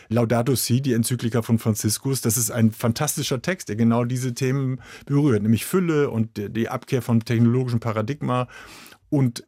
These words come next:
nochmal, dieses Buch ist ja auch der Versuch, ganz unterschiedliche Diskurse zusammenzubringen. Also grünes Wachstum und Postwachstum und sozusagen,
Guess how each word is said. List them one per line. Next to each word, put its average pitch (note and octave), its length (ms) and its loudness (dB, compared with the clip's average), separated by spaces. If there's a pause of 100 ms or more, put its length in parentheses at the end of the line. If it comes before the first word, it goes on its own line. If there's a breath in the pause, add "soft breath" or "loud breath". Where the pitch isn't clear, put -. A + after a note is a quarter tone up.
(160)
nochmal, B2+ 380 2
dieses A#2 260 -2
Buch D#3 200 0
ist C3+ 100 -2
ja C#3 80 -2
auch A#2+ 120 -4
der B2 100 -2
Versuch, B2+ 300 -2
ganz B2 180 2
unterschiedliche B2 460 -2
Diskurse A2+ 480 0
zusammenzubringen. G2+ 680 -2
Also A2 220 -4
grünes A#2+ 460 2
Wachstum A2 400 -2
und A2+ 100 -2
Postwachstum A2 600 -4
und A2+ 180 0
sozusagen, A#2+ 300 -4